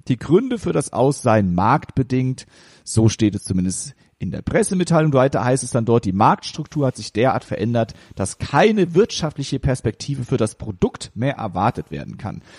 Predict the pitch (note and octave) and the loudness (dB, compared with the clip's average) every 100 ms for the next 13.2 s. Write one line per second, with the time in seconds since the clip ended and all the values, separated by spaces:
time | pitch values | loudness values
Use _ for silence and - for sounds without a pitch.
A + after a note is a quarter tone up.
0 | - - - - - E3+ A3+ F3+ F#3+ D3 | -20 -20 -20 -8 2 4 4 2 0 0
1 | C#3+ A#2+ A#2 - D#3+ - D3+ - B2+ A2+ | 0 -2 -2 0 -2 0 -6 -4 -6 -6
2 | - - G#2 D3 C3 A2 G#2+ G2 G2+ - | -8 -8 -2 -2 -2 -6 -4 -2 -2 -2
3 | D3 C#3 A2+ A#2+ - - G#2+ A2 B2+ C#3 | -2 -2 2 2 0 -4 0 2 2 2
4 | F#2+ G2 - C3 C3+ A#2+ B2 C3+ C3 C3 | -2 -4 2 2 2 0 2 4 4 2
5 | - - - - - D3+ D3+ - F#2 G2+ | -2 -20 -20 -12 2 4 4 0 -4 -6
6 | - F#3+ E3+ D3+ D3+ C#3+ C3 B2 B2+ C3+ | -4 -4 -4 -6 -6 -4 -4 -2 -4 -4
7 | A2+ A#2+ A#2+ - _ _ _ _ _ - | -4 -2 -2 -8 _ _ _ _ _ -8
8 | A2+ A2 G#2+ - D3 - A#2+ B2 - - | -4 -2 -2 4 4 6 2 2 0 -4
9 | - C3 B2 A2+ - G2+ - B2+ A#2 F2 | 0 2 4 2 0 -2 -2 -2 -2 0
10 | B2 - A#2+ A2+ A2 G#2 A2 A2 G#2 - | -4 0 0 2 0 -2 0 0 0 -8
11 | - - - - A#2+ - F3 - D#3+ - | -20 -20 -8 2 2 4 2 4 0 2
12 | C#3+ C3+ - B2+ C3+ - C3 A#2 A2 B2+ | 2 2 0 0 0 0 -2 0 2 2
13 | D#3 - | 0 -6